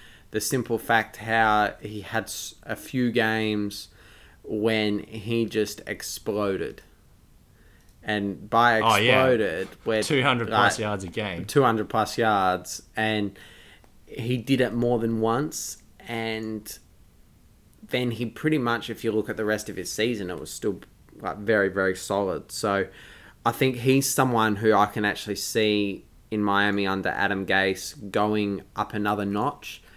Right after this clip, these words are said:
Speaker 1: Um, I, I think there's a lot of scope to work with. And if you look at the running backs in the league that we've got right now, they're, y-, you look at Bell, McCoy,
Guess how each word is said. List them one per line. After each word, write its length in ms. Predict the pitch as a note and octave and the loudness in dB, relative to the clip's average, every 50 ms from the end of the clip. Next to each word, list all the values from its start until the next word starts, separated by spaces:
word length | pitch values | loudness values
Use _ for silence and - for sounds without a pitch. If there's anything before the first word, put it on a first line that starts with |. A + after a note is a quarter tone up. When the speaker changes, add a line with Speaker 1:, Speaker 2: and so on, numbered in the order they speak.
| - - - _ - - - | -20 -20 -20 _ -20 -20 -8
Speaker 1:
Um, 540 | - G2+ G#2 G#2 G#2 G#2 F#2 G2 G2 F#2 - - _ - - - - - - - - - - - | -2 0 2 2 2 2 0 -2 -4 -8 -8 -12 _ -20 -20 -20 -20 -20 -20 -20 -20 -20 -6 -2
I, 220 | G#2+ G2+ D#2+ C#2+ | 0 0 2 0
I 40 | G#2+ | 0
think 200 | - - A#2 A2+ | -2 -2 -4 -4
there's 160 | A#2 A2 G2 | -4 -6 -6
a 60 | A2+ G2+ | -4 -2
lot 140 | G#2+ G#2+ | -2 -2
of 60 | G#2 - | -2 -4
scope 320 | - - A#2+ G#2+ F#2 - | -4 -2 -2 -2 -2 -4
to 120 | - G2 | -6 -4
work 320 | F#2 G2 G2 G2 F#2 - - | -2 0 0 0 -2 -4 -6
with. 180 | F#2 E2 - - | -8 -8 -8 -8
And 240 | D#2+ G#2 G2+ G2 - - - - - - - | -8 -8 -8 -8 -12 -18 -20 -20 -20 -10 -10
if 160 | - C3+ - | -10 -2 0
you 80 | D#3 D#3 | 2 4
look 200 | F3 G#3+ - - | 4 2 2 2
at 140 | A#3 - - | 0 2 2
the 100 | D#3 B2+ | 2 2
running 320 | A2+ A2+ A#2 A2+ A2+ G#2 | 4 2 2 2 0 0
backs 580 | F#2+ A2 G#2+ G#2+ - - - - - - - - | 2 4 4 4 2 0 -4 -6 -6 -6 -6 -6
in 160 | - C3 A#2 | -4 -2 -2
the 100 | A2+ G#2 | 0 0
league 240 | F#2+ G#2 G#2+ G#2+ G2+ | 2 2 0 2 0
that 80 | A2 - | 0 0
we've 220 | E2+ G#2+ G2 - | 0 -2 -2 0
got 100 | B2 G#2+ | 0 0
right 260 | F2+ F#2+ G2+ G2 F#2 | 0 0 -2 -2 -2
now, 220 | G2 G#2+ G#2+ G#2 G2 | -2 -2 -2 -2 0
they're, 260 | - A#2 A2+ A2 - - - - - - - - _ _ - - - | 0 0 0 0 -2 -8 -18 -20 -20 -20 -20 -20 _ _ -20 -18 -10
y-, 140 | - C3 - | -10 -10 -8
you 260 | - - - E3 D#3+ D3+ | -8 -10 -4 0 0 2
look 220 | D3 F3 E3+ - | 2 2 2 2
at 260 | F3 D3 A2 A#2 A2+ | 0 0 0 -4 0
Bell, 300 | - C3+ C3 C3+ C#3+ C#3+ | 2 4 6 8 6 6
McCoy, 960 | C#3 B2 A#2 A2+ - - - - B2 B2 B2 B2 A#2+ A#2 A#2 A2+ A2+ A2 G#2 | 6 4 2 0 -2 -6 -6 0 4 6 6 8 8 8 8 6 6 4 0